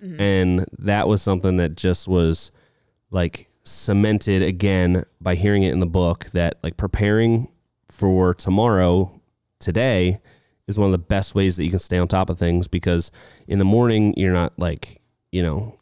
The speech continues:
Speaker 2: y-, you don't have that clarity of, like,
Speaker 1: Mm-hmm.
Speaker 2: "Okay, let me identify all the tasks I need to do." So, um, today is Sunday, and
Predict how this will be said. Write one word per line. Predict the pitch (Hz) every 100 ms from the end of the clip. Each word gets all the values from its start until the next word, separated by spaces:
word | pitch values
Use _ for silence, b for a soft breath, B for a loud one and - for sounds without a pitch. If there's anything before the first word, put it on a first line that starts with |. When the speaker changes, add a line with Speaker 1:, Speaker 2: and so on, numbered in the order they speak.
| _ -
Speaker 2:
y-, | 76
you | - 101
don't | 98 104
have | 101 92
that | 90
clarity | - 104 95 95 90
of, | 85
like, | 90 85 -
Speaker 1:
Mm-hmm. | 101
Speaker 2:
"Okay, | 95
let | 90 95
me | 98 95
identify | 92 92 95 90 90
all | 87
the | 87
tasks | - 87 87
I | 85
need | 85 82
to |
do." | 82 80
So, | 82 82 82 B B B B
um, | - 87 85 82 82 110 -
today | - 98 131 117
is | 113
Sunday, | 139 143 98 98 117 - -
and | 98 92 90 90 87